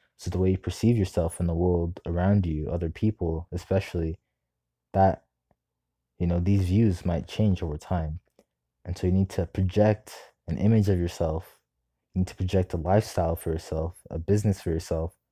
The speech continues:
that represents who you are, what you wanna do, why you wanna do it, who you wanna do it with, and especially how you do it, because the journey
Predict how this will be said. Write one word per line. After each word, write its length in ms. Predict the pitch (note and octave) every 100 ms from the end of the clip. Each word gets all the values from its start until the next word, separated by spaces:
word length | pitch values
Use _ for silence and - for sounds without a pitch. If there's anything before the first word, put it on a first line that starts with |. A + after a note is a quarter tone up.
| _ _ _ _ _ _ -
that 140 | E2+
represents 560 | F#2 G2+ G2+ F#2+ F2+ -
who 140 | G#2
you 260 | G2+ F#2+ E2
are, 400 | E2+ G#2 B2 - _ _ _
what 160 | - E2+
you 100 | F2
wanna 220 | F2 E2+
do, 480 | E2 E2+ F2 F#2 F#2+ - _ _
why 160 | F2+
you 120 | G#2+ F#2+
wanna 220 | E2+ D#2+
do 220 | D#2 E2
it, 200 | D#2 - _ _ _ _ -
who 120 | F#2+
you 80 | F#2+
wanna 180 | F#2
do 200 | F2 F2+
it 100 | D2
with, 400 | B1+ G2 B2 - _ _ _ _ _ _
and 80 | E2+
especially 840 | E2+ - F#2 G2+ - E2+ D#2+ D#2+ F2 _ _ _ _ _ _ -
how 180 | G2
you 160 | G#2 F2+
do 200 | D#2+ D2+
it, 180 | C#2 - -
because 600 | F2 F2 E2 F2 - - _ _ _ _ -
the 80 |
journey 640 | F2+ - G2 B2 G#2+ F#2